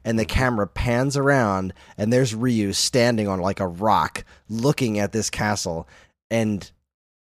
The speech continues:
it is in, if you've ever played this, you know what I'm talking about. This is the image. This is the unforgettable image of this game. It's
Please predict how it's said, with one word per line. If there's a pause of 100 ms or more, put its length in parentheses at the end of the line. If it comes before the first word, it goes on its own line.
(200)
it
is
in,
if
you've
ever
played
this,
you
know
what
I'm
talking
about.
This
is
the
image.
This
is
the
unforgettable
image
of
this
game.
It's